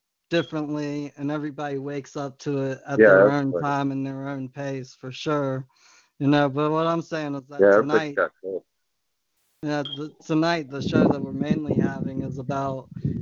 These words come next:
Speaker 1: you know, the law and how to function and move in a court, like the gentleman before you was talking about, um, was talking about how whenever you go to court, you should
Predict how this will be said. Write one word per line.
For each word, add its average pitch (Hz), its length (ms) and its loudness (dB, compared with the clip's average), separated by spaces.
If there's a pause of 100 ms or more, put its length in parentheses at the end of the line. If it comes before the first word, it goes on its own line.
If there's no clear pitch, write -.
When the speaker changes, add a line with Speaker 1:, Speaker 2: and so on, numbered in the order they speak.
Speaker 1:
you 156 80 2
know, 147 180 4
the 131 100 -4
law 143 680 -4 (260)
and 135 480 -8
how 151 340 -4
to 135 260 -8 (120)
function 147 500 -4
and 127 160 -4
move 143 280 -4
in 135 100 -8
a 127 80 -10
court, 147 360 -6
like 135 220 -10
the 135 80 -12
gentleman 139 480 -2
before 139 400 -4
you 139 240 -6
was 135 180 -10
talking 143 440 -4
about, 139 440 -6 (520)
um, 131 600 0 (1200)
was 147 220 -8
talking 151 460 0
about 139 380 -4
how 139 520 -4
whenever 147 300 -4
you 135 140 -10
go 156 220 -4
to 156 80 -8
court, 139 340 -10
you 139 120 -12
should 131 300 -10